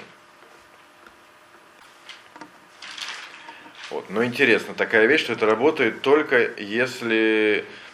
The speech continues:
э, мы человека наняли на работу. Имеется в виду, что как бы мы, э, должны отвечать только за работу. Но если, например, мы дали ему, м-, э, дали ему, то есть, то есть классический пример,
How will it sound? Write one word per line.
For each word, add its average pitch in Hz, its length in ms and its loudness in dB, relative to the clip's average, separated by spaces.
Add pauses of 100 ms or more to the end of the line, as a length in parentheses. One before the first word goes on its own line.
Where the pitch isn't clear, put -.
(200)
э, 95 840 0 (1120)
мы 120 140 -4
человека 117 440 6
наняли 113 280 0
на 110 140 0
работу. 104 440 -2 (500)
Имеется 104 360 -6
в - 20 -4
виду, 131 240 -2
что 110 300 0
как 104 140 -4
бы 98 60 -8
мы, 113 420 -4 (360)
э, 95 600 -4 (140)
должны 113 280 0
отвечать 127 260 -2
только 117 200 -4
за 104 140 0
работу. 98 380 2 (840)
Но 110 140 2
если, 135 280 4
например, 113 240 0
мы 113 100 0
дали 113 220 4
ему, 113 260 0
м-, 110 80 -10
э, 113 160 -4
дали 117 380 2
ему, 107 260 -2 (240)
то - 80 -12
есть, - 80 -14 (140)
то 113 60 -2
есть - 140 -4
классический 135 480 2
пример, 117 480 0